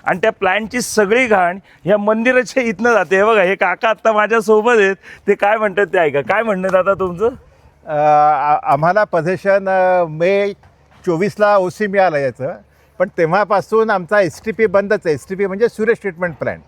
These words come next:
Speaker 1: हम्म.
Speaker 2: सांडपाणी पुनर्-, प-, प्रक्रिया केंद्र, ते आमचं बंदच आहे. तरी दर महिन्याला आमच्याकडे तीस हजार रुपये वसूल केले जातात.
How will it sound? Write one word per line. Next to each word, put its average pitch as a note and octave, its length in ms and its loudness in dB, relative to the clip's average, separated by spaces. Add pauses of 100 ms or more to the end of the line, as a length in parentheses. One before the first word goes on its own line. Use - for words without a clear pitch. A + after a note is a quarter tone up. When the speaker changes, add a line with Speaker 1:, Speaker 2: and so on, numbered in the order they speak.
Speaker 1:
हम्म. B2+ 160 -8 (240)
Speaker 2:
सांडपाणी G3 800 -2 (100)
पुनर्-, F#3+ 480 2
प-, F3+ 240 0
प्रक्रिया F3+ 400 0
केंद्र, F3+ 340 -2 (600)
ते F#3+ 60 0
आमचं G3 320 0
बंदच F#3 440 0
आहे. F3+ 180 0
तरी F#3+ 180 0
दर F#3 240 2
महिन्याला F#3 320 0
आमच्याकडे F3+ 320 -4
तीस F#3 320 -8
हजार E3+ 120 2
रुपये E3 200 -2
वसूल D#3 280 -6
केले F3+ 220 -2
जातात. C3 380 -4